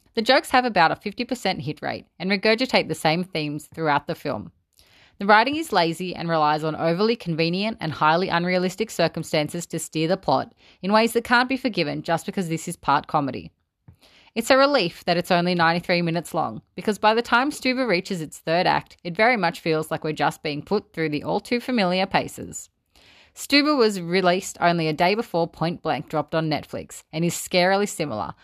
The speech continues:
but has lower stakes and will cost you twice the price of a month-long Netflix subscription. There's certainly an audience for it,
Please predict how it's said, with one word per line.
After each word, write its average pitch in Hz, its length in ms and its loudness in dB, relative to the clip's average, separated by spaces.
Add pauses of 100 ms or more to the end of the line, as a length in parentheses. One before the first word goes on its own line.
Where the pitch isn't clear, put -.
(160)
but 185 100 -2
has 180 200 4
lower 196 300 2
stakes 151 420 -4
and 156 100 -8
will 151 80 -4
cost - 280 -4
you 147 80 -8
twice 156 340 0
the 220 80 -8
price 139 360 0
of 151 60 -4
a 143 60 -2
month-long 143 560 -2
Netflix 139 360 -8
subscription. - 640 -12 (800)
There's 233 180 4
certainly 285 400 2
an 220 80 0
audience 160 360 0
for 175 220 2
it, - 140 -4